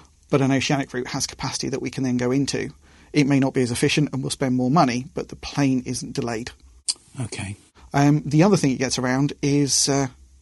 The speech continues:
Speaker 1: air traffic strikes. Not wanting to point fingers, but not a summer goes by without the French destri-, deciding they
Speaker 2: Yeah.
Speaker 1: wanna go on strike.
Speaker 2: Yeah.
Speaker 1: And oceanic routings will get us past French airspace.
Speaker 2: Okay.
Speaker 1: So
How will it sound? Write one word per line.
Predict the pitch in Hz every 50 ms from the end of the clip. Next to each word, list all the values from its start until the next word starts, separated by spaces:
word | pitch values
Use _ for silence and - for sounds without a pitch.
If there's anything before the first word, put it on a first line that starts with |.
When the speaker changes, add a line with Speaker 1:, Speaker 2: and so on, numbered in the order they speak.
| _ - - - -
Speaker 1:
air | 143 135 127
traffic | - 139 - - - -
strikes. | - - - 151 127 117 120 - - - - - - - _ _ _ _ - - - - - _ - -
Not | 175 175
wanting | 175 165 151 - 151 143
to | -
point | - - 151 127 127
fingers, | - 131 123 113 127 147 -
but | - 143 139 - -
not | 160 160 156 156 -
a | 151
summer | - - 170 156 147 139
goes | 147 139 139 131
by | 123 113 117 123
without | 135 127 131 110
the | - -
French | - 139 127 120 - -
destri-, | - - - - - - 139 131 123 - -
deciding | 165 165 170 170 165 160 160 156
they | 151
Speaker 2:
Yeah. | 151 156
Speaker 1:
wanna | 165 156 151
go | 151 156 139 139
on | 143
strike. | 139 - - 135 123 127 135 - -
Speaker 2:
Yeah. | 156 139 131 127 120 113 107 - - _ _ -
Speaker 1:
And | 143 139 147 147 147 151 139 127 - - - - _ _ _ _ _ -
oceanic | 180 160 - 175 156 139 147
routings | 151 143 - 151 147 139
will | 151 143
get | 131 151 135
us | 139 - - _ _ _ _ _
past | - - - 143 - - -
French | 143 139 - -
airspace. | 135 120 - - - - - - - - - - 127 127 135
Speaker 2:
Okay. | 135 - - - - - _
Speaker 1:
So | - - - 139 135 127